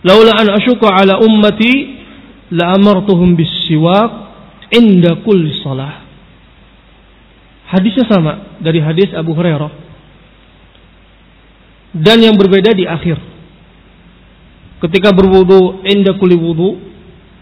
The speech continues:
Ketika salat, inda kulli shalah. Ini dalil yang kedua. Eh, ini dalil yang menunjukkan bahwa memakai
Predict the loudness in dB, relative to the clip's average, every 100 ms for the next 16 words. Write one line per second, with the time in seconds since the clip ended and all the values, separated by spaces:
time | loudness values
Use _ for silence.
0 | _ -20 -20 -20 -20 -20 -20 _ _ _
1 | _ -4 0 0 2 2 2 0 -4 -20
2 | -16 0 4 4 4 0 0 -2 -2 -4
3 | -6 -8 -12 -18 -20 -20 -20 -20 -20 -20
4 | _ -20 -20 -20 -20 -20 -20 -20 -20 _
5 | _ -2 2 2 4 4 2 2 0 0
6 | 0 -2 -10 -20 -20 -20 _ _ -6 -2
7 | 0 2 2 4 4 4 2 2 2 0
8 | 0 -2 -4 -2 -4 -4 -12 -18 -20 -16
9 | -4 0 4 4 4 4 0 0 2 4
10 | 4 2